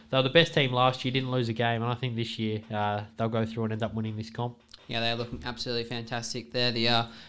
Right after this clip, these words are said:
Speaker 2: Fremantle Dockers. Um, let's hope, you know, for everyone's sake with footy, you know, coming back, that, you know, we can, we can get some games away early, and the preseason, you know, it's looking up. Louis' fantasy team's doing a bit of, uh, research there, so we're very, very exci-, exciting times. End of, end of February is very, very exciting, I reckon. So it should be very,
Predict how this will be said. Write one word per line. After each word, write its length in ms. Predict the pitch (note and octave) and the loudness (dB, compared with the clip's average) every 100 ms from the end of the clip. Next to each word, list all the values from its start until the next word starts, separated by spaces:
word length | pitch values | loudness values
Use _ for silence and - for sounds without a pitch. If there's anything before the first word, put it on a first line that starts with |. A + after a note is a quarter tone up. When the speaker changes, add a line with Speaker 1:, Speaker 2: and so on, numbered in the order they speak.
| - | -8
Speaker 2:
Fremantle 520 | - D3 C#3+ C#3 C3+ | 2 6 8 6 4
Dockers. 640 | C3 D3 D3 D#3 - - | 6 6 6 4 4 0
Um, 260 | D3+ C#3 C#3+ | 4 6 6
let's 160 | D3+ D3 | 4 4
hope, 200 | C3+ C3+ | 4 4
you 60 | |
know, 40 | B2 | 4
for 140 | C#3 | 4
everyone's 300 | B2 B2+ A#2+ | 4 4 2
sake 200 | C3 A#2 | 2 2
with 100 | B2+ | 0
footy, 260 | - C3+ B2 | -4 -2 -2
you 180 | C3 | -4
know, 60 | B2 | -8
coming 280 | B2 C3 B2 | -4 -4 0
back, 240 | B2+ B2+ | 0 0
that, 140 | C3 A#2+ | -2 -4
you 140 | A#2+ | -4
know, 60 | B2+ - - | -6 -10 -8
we 100 | B2 | -4
can, 140 | C3 | 0
we 120 | B2+ | 2
can 120 | B2 | 2
get 100 | B2+ | 0
some 120 | B2 B2 | 0 0
games 260 | A#2+ B2 | 2 2
away 320 | A#2 A#2 A#2 | 4 4 6
early, 260 | A#2+ D#3+ D3 | 4 4 2
and 220 | B2 B2 | -2 -6
the 40 | A#2 | -6
preseason, 640 | B2+ B2 B2+ B2+ B2 B2+ | -4 -4 -2 -2 -2 -6
you 60 | A#2+ | -8
know, 60 | E3+ - - _ | -10 -18 -20 _
it's 100 | - | -4
looking 180 | C#3+ C#3+ | -2 0
up. 200 | D3 - - | -2 -6 -10
Louis' 260 | C#3+ C#3 C#3 | -2 0 0
fantasy 340 | C#3 C3 C3 | -2 -4 -4
team's 320 | B2 C#3 C3+ | -6 -4 -6
doing 140 | C3 B2+ | -6 -6
a 20 | |
bit 160 | B2+ B2 | -4 -2
of, 160 | A#2+ | -2
uh, 180 | A#2+ B2 B2 | -2 -4 -2
research 480 | B2 - B2+ A#2 | -4 -2 -4 -4
there, 160 | B2+ D#3+ | -4 -6
so 280 | - C3+ C3+ - - - - - - | -4 -6 -6 -10 -20 -20 -20 -12 0
we're 120 | C#3 | 4
very, 240 | D3+ D#3 | 6 6
very 220 | D3 D3 C#3 | 6 4 4
exci-, 260 | - C#3+ | 4 2
exciting 400 | C#3+ - F3+ G3+ | 4 8 10 10
times. 320 | - D3 C3 | 8 8 8
End 140 | B2+ E3+ | 8 6
of, 80 | E3 | 8
end 120 | G3 | 8
of 80 | A#3 | 8
February 360 | E3 C3+ B2+ | 6 6 4
is 100 | A2+ | 2
very, 260 | A2+ B2 B2 | 4 4 4
very 240 | A#2 A2+ A2 | 2 2 0
exciting, 380 | A2+ G#2 G#2 | -2 -4 -4
I 100 | G#2 | -6
reckon. 220 | G#2 A#2 A2+ | -8 -6 -4
So 140 | A2+ | -4
it 80 | A2 | -4
should 140 | A#2+ | -4
be 120 | A2+ A2+ | 0 2
very, 380 | A2+ A2+ A2+ | 4 4 4